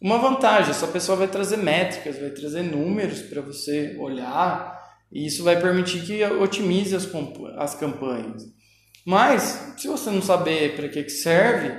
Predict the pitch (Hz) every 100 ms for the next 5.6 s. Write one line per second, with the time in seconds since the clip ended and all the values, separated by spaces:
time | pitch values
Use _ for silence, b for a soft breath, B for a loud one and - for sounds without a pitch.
0 | - - _ 190 208 196 190 220 233 190
1 | 170 208 175 156 151 175 180 - - -
2 | _ _ - 160 156 185 202 196 175 208
3 | 247 175 175 202 185 262 269 247 247 233
4 | 214 175 170 160 - 254 240 233 233 226
5 | 233 180 190 143 113 -